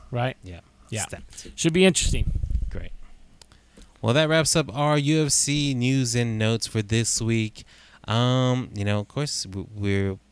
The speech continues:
Speaker 2: we haven't g-, started the Pick'em League yet,
Speaker 1: We,
Speaker 2: so we
Speaker 1: we,
Speaker 2: will.
Speaker 1: we haven't, um, but just so you know how
Speaker 2: Yeah,
Speaker 1: we did last
Speaker 2: yeah,
Speaker 1: week
Speaker 2: exactly.
Speaker 1: is you, we both actually went three and oh in boxing.
Speaker 2: Okay.
Speaker 1: Okay. I went five and one
Speaker 2: Ooh,
Speaker 1: in the
Speaker 2: nice.
Speaker 1: M M A.
Speaker 2: Nice.
Speaker 1: You went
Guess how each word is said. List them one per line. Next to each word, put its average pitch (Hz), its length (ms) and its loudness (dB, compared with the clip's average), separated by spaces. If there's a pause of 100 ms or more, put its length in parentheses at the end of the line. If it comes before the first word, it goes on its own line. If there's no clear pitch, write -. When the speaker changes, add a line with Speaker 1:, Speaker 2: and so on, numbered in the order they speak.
(220)
Speaker 2:
we 104 100 -2
haven't 107 320 -2 (140)
g-, 110 100 -4
started 113 380 0
the 107 300 0
Pick'em 165 340 0
League 110 200 0
yet, 110 220 -2 (440)
Speaker 1:
We, 151 120 4
Speaker 2:
so 98 340 -2
we 131 100 -2
Speaker 1:
we, 147 120 2
Speaker 2:
will. 143 140 -2 (180)
Speaker 1:
we 131 140 -2
haven't, 147 540 -2 (120)
um, 139 340 0
but 131 320 0
just 135 240 -6
so - 140 -4
you 151 100 0
know 147 160 0
how 147 120 0
Speaker 2:
Yeah, 147 60 4
Speaker 1:
we 143 60 2
did 147 200 0
last 143 200 -2
Speaker 2:
yeah, 196 60 2
Speaker 1:
week - 60 0
Speaker 2:
exactly. 110 420 -4 (140)
Speaker 1:
is 151 360 2
you, 147 460 -2 (200)
we 180 180 4
both 196 320 4
actually 165 300 0
went 151 160 -2
three 139 160 -4
and 165 80 -4
oh 175 80 -2
in 175 60 -6
boxing. 165 340 -4 (140)
Speaker 2:
Okay. 98 260 -10 (260)
Speaker 1:
Okay. 147 360 -4 (400)
I 151 120 4
went 208 240 0
five 143 420 -4
and 117 280 -4
one 139 300 0
Speaker 2:
Ooh, 117 520 0
Speaker 1:
in 85 60 -12
the - 80 -14
Speaker 2:
nice. 135 180 -2
Speaker 1:
M 135 180 0
M 127 160 0
A. 127 520 -2
Speaker 2:
Nice. 87 200 -12
Speaker 1:
You 160 300 2
went 220 180 0